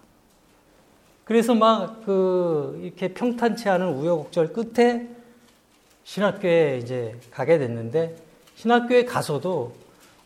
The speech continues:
저의 방황은 끝나지 않았습니다. 그리고 솔직히 말씀드리면 제가 신학교 졸업 후에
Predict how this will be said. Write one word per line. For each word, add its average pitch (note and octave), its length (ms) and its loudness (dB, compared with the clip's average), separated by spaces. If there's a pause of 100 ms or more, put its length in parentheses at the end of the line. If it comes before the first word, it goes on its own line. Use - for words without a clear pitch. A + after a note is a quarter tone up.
저의 F#3+ 260 4
방황은 D#3 600 -4
끝나지 A3 420 -4
않았습니다. A2 580 -10 (1600)
그리고 A3+ 240 2
솔직히 B3 400 2
말씀드리면 F#3 840 0 (1400)
제가 G3+ 260 2
신학교 A#3 480 2
졸업 F#3 380 0
후에 F#3 460 0